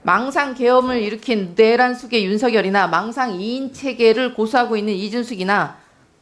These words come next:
복사판이나 다름이 없습니다.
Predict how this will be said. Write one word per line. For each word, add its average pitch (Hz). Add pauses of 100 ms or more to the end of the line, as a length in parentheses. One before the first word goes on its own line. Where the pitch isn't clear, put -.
(760)
복사판이나 247
다름이 185
없습니다. 147